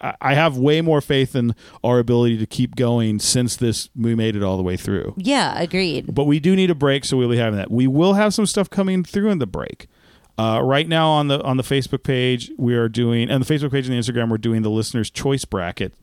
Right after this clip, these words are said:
Speaker 1: to pick an episode that we'll do a full episode on. Last time we did Iron Giant and Batman Mask of the Phantasm. I don't know if we'll do the second place one. We'll see. Um, right now, going into the final four, we have the Muppet Movie,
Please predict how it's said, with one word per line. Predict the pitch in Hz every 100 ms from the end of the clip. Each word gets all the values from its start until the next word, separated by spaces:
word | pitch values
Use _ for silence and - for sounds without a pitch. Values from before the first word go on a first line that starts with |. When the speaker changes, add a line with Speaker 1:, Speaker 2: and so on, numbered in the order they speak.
| -
Speaker 1:
to |
pick | 104 135 131 -
an | 113
episode | 127 139 - 104 98 104 - - -
that | 113
we'll | 110
do | 113 104
a |
full | - 110
episode | 110 113 - 101
on. | 98
Last | 107 120 -
time | 127
we | 113
did | 107 110 107 107 - - -
Iron | 117 127 127
Giant | 113 117 113 -
and | - 123 131
Batman | 120 117 117 117
Mask | 113 110 110
of | 120
the |
Phantasm. | - 175 165 170 160 165
I | 156
don't | 151 170
know | 175
if | 151
we'll | 151
do | 151
the | 151
second | - 135 135
place | - 135 -
one. | 131 127
We'll | 120 127
see. | - - 117 117 113 - - - _
Um, | 104 104 104 - -
right | 131 135
now, | 131 127 123 123
going | 117 123 123
into | 120
the | 110
final | - 120 117
four, | 110 - 113 117 113
we | 110
have | 110 104
the | 104
Muppet | 101 110 131 165
Movie, | 156 165 170 185 190 202